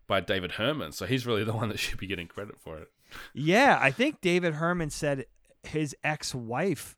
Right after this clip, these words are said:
Speaker 2: said it, and that's where he got
Speaker 1: Hmm.
Speaker 2: it from. So, yeah, that's
Speaker 1: There you go.
Speaker 2: funny. Oh, man, that's, that's great. That's too great.
Speaker 1: <laughs> Yeah. And the last little bit of trivia I wanted to throw out there is about the red stapler, and I mentioned this
Speaker 2: Hmm.
Speaker 1: before. So it's a,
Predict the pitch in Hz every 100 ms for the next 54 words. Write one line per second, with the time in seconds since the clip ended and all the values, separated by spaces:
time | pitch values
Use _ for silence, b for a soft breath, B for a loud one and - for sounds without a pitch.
0 | - - 104 90 80 _ _ _ _ 120
1 | 120 131 - 135 120 110 107 139 - -
2 | - - - _ _ _ - - _ _
3 | - 143 131 123 143 139 92 104 120 113
4 | 85 80 - - _ _ - 143 123 117
5 | 120 104 120 - 120 135 156 - 123 -
6 | 139 135 - 151 123 123 120 - _ 101
7 | 92 - _ _ 120 117 135 170 - 160
8 | 127 123 110 123 107 107 98 95 - -
9 | 101 101 98 - 95 95 95 - - 104
10 | 120 - 135 120 110 - - 101 90 80
11 | 71 101 101 110 - 104 - 127 104 90
12 | 80 - 98 - 101